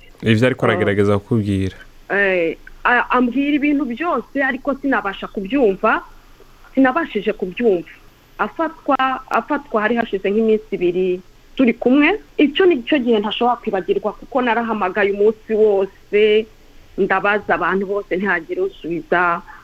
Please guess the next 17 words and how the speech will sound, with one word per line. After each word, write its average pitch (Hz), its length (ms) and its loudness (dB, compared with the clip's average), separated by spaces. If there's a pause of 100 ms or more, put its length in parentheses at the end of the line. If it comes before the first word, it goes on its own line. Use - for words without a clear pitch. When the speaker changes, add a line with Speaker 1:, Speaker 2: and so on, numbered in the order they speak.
(280)
Speaker 2:
Oh, 160 540 2 (480)
uwo 233 200 6
munsi 302 420 2
niwo 254 220 4
ntashobora 233 440 0
kwibagirwa, 190 920 0
umunsi 202 300 -4
nabonye 175 340 2
Speaker 1:
Yafashwe 151 380 2
Speaker 2:
polisi 127 260 -2
Speaker 1:
ari 123 140 2
Speaker 2:
y'igihugu 214 140 4 (120)
Speaker 1:
ryari? 98 280 0 (120)
Speaker 2:
im- 220 160 2 (500)
Speaker 1:
Ari 131 180 0
itariki 123 340 2
zingahe? 101 440 2